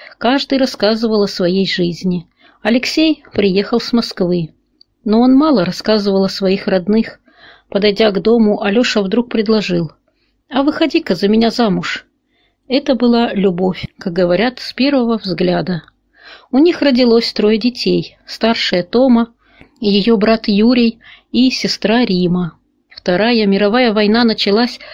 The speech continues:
когда Тамаре было пять лет. Молодая жена Тася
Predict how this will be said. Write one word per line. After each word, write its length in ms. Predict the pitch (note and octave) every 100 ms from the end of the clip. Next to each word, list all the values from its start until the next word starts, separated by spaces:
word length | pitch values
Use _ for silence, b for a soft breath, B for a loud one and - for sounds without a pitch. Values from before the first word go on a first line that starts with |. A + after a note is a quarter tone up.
| B
когда 260 | - G#3+ A#3
Тамаре 460 | A#3 G#3 A3+ B3+ A3+
было 300 | G#3+ G#3 G3+
пять 340 | - B3 B3
лет. 420 | F#3+ F3 E3+ - _ _ b b b b b b
Молодая 480 | B3 D4 C#4 B3+
жена 300 | F#3+ G#3 G3+
Тася 600 | G3 A3+ B3+ A#3 - G3